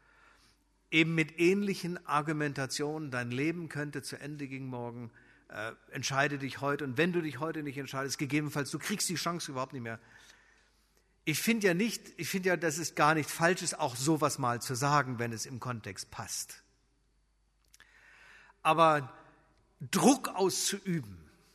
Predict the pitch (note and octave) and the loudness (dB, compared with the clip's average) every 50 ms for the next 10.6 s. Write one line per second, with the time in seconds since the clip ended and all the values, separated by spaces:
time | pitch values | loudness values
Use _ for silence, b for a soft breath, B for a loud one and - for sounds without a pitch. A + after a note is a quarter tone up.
0 | b b b b b b b _ E3+ E3 D#3 D#3+ D#3+ G3 A#3 D4 C#4 - - A3+ | b b b b b b b _ 0 0 2 10 10 10 10 10 8 4 4 4
1 | G#3 - - F#3+ E3+ D3 C3+ D3+ D#3+ F#3 A#3 B3 A3+ A3 G#3+ - - F#3+ D#3 D#3 | 2 2 2 2 2 2 10 12 12 12 12 10 6 4 -2 -2 -2 0 0 2
2 | C3+ C#3+ G#3 A#3 F#3 D#3+ D3+ D#3 F#3+ - E3+ F3+ F#3 D#3 D#3+ G3+ C4 C#4 C4+ C4+ | 6 6 4 4 4 2 0 0 0 2 6 6 8 10 10 10 10 10 8 6
3 | B3 - A3 G#3 F#3 F3+ G3 F#3+ - - - - - - - - - - _ _ | 4 4 4 2 6 6 6 6 6 2 -10 -16 -16 -20 -20 -20 -20 -20 _ _
4 | _ _ _ _ b b b b b b b b - C#3 B2+ A#2 D3+ D#3+ F#3+ F#3+ | _ _ _ _ b b b b b b b b -4 -2 0 6 6 6 6 6
5 | G3 F#3 - C#3+ C3 - - D#3 F3+ F3+ - - - - D3+ B2 B2+ A#2 - - | 2 0 -2 -4 -8 -6 -2 -2 -2 -2 -2 -8 -8 -8 -6 -6 -6 -10 -10 -14
6 | A2 - - - - _ _ _ _ _ _ _ _ _ _ _ _ _ _ _ | -16 -16 -16 -20 -20 _ _ _ _ _ _ _ _ _ _ _ _ _ _ _
7 | _ _ _ _ _ _ _ _ _ _ _ _ _ _ b b b b b b | _ _ _ _ _ _ _ _ _ _ _ _ _ _ b b b b b b
8 | b b b b b b b b b b b b b b b _ _ _ _ _ | b b b b b b b b b b b b b b b _ _ _ _ _
9 | _ _ _ _ _ _ _ _ _ _ B2+ - - D#3+ F3 G3+ G3+ G#3 F#3 F#3 | _ _ _ _ _ _ _ _ _ _ -10 2 6 8 10 10 10 8 8 8
10 | F3 E3 - E3 D#3+ D#3+ D#3+ D#3 D3+ C#3+ C#3 | 6 6 6 4 4 4 4 2 0 -2 -4